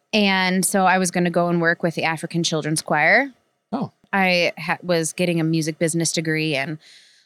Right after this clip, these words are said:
Speaker 1: the whole thing. And so when we met, that was the plan. I was leading worship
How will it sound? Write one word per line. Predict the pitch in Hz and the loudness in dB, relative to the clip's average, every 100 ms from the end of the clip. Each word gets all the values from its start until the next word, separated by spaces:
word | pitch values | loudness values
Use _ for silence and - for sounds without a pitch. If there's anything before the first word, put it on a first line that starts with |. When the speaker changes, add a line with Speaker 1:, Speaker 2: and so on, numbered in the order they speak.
| - | -4
Speaker 1:
the | 190 | -2
whole | 180 175 | 0 -2
thing. | 175 170 170 | -2 -2 0
And | 185 190 | 0 2
so | 196 180 180 180 - _ - | 2 2 2 0 -2 _ -4
when | 185 185 | 0 2
we | 180 180 | 4 4
met, | 185 285 311 180 - - - - _ _ _ _ - | 4 4 2 0 -2 -4 -6 -10 _ _ _ _ -2
that | 196 202 | 0 2
was | 233 220 | 2 0
the | 220 | 0
plan. | 190 175 | 2 2
I | 180 | 2
was | 175 | 0
leading | 175 196 208 | 0 2 2
worship | 185 - 190 175 | 0 2 0 -2